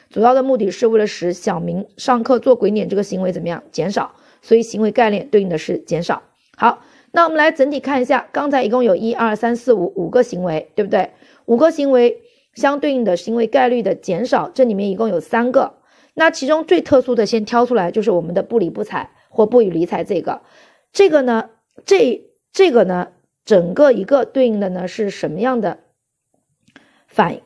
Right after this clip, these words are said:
对应的是，相对应的是什么呢？相对应的是什么呢？这就是消退啊，消退。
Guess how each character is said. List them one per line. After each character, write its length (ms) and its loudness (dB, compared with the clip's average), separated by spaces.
对 160 4
应 80 4
的 80 2
是， 140 -2
相 240 -2
对 160 0
应 100 -2
的 80 0
是 120 -10
什 120 -6
么 120 -10
呢？ 260 -6
相 200 -4
对 120 2
应 60 2
的 60 -2
是 80 -6
什 60 -4
么 60 -8
呢？ 120 -10
这 120 4
就 100 2
是 400 -6
消 400 0
退 460 -4
啊， 180 -6
消 220 -2
退。 340 -2